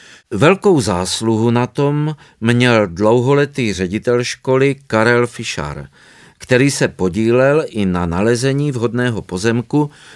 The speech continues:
na rohu dnešních ulic Kotlářské a Kounicovy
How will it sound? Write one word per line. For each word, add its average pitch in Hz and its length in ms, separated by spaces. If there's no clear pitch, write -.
na 113 220
rohu 117 240
dnešních 98 640
ulic 110 380
Kotlářské 110 960
a 95 140
Kounicovy 95 800